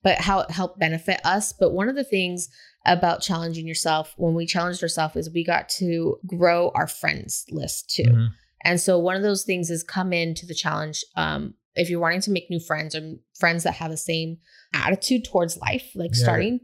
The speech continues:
Speaker 2: that wanna grow, wanna
Speaker 1: Mm-hmm. If
Speaker 2: better
Speaker 1: you don't have
Speaker 2: themselves.
Speaker 1: that support system,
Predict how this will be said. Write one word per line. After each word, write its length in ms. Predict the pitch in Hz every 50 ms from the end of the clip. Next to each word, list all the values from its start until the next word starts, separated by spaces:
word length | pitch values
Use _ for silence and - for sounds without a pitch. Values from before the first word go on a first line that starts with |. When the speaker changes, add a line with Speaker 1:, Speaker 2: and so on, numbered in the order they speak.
| -
Speaker 2:
that 120 | - 123 107
wanna 240 | 110 147 151 143 123
grow, 360 | 104 117 117 120 127 131 110
wanna 200 | 98 110 113 208
Speaker 1:
Mm-hmm. 340 | 226 196 226 202 202 220 254 254 - - _ _
If 120 | - - 135
Speaker 2:
better 60 | 143
Speaker 1:
you 60 | 151
don't 200 | 143 208 98 185
have 200 | 190 180 185 185
Speaker 2:
themselves. 0 |
Speaker 1:
that 120 | 208 - -
support 300 | 226 208 - 233 202 -
system, 460 | - 220 - - 240 233 240 240